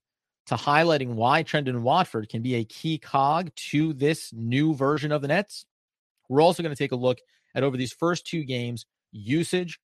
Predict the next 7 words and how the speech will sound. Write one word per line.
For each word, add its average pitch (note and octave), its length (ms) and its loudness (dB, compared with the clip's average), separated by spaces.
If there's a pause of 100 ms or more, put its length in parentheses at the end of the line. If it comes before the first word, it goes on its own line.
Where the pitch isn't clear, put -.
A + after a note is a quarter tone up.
true E3+ 300 2
percentage C#3 540 -2
in A#2+ 180 -8
late B2+ 380 2 (100)
game D#3 360 -4 (100)
critical D#3+ 420 -2
sequences, A2 760 -6